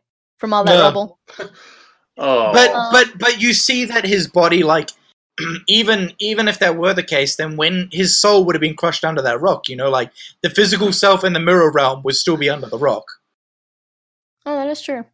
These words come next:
Speaker 1: So
Speaker 3: Uh,
Speaker 1: maybe he
Speaker 3: something
Speaker 1: isn't,
Speaker 3: just
Speaker 1: isn't
Speaker 3: dawned on me,
Speaker 1: Yes.
Speaker 3: uh, about this movie.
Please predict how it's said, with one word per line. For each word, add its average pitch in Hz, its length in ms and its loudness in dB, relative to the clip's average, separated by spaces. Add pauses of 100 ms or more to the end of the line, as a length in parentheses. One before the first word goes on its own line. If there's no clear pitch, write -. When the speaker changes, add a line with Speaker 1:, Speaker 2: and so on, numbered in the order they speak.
(680)
Speaker 1:
So - 80 -12
Speaker 3:
Uh, 311 140 4
Speaker 1:
maybe 302 100 2
he 294 60 0
Speaker 3:
something 156 220 0
Speaker 1:
isn't, 233 80 0
Speaker 3:
just 143 200 -4
Speaker 1:
isn't 160 140 0
Speaker 3:
dawned 175 180 2
on 131 180 0
me, 123 320 -2 (760)
Speaker 1:
Yes. 208 200 -2
Speaker 3:
uh, 131 160 0
about 143 260 -2
this 135 200 -6
movie. 127 460 -4